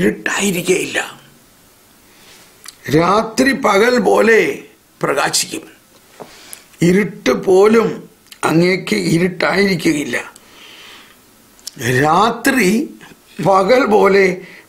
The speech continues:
പ്രകാശപൂർണമായി തീരും. എന്തെന്നാൽ അങ്ങേക്ക് ഇരുട്ട്, അങ്ങേക്ക് ഇരുട്ട്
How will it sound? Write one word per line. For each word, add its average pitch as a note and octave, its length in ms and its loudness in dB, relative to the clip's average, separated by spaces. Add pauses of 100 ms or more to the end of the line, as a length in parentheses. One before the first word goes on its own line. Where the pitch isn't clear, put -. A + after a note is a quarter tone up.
(140)
പ്രകാശപൂർണമായി G#3 1120 2 (100)
തീരും. D#3+ 260 2 (640)
എന്തെന്നാൽ D#3+ 540 2 (340)
അങ്ങേക്ക് D#3+ 720 2 (380)
ഇരുട്ട്, D#3 520 -2 (1000)
അങ്ങേക്ക് E3 680 2 (400)
ഇരുട്ട് D#3+ 460 0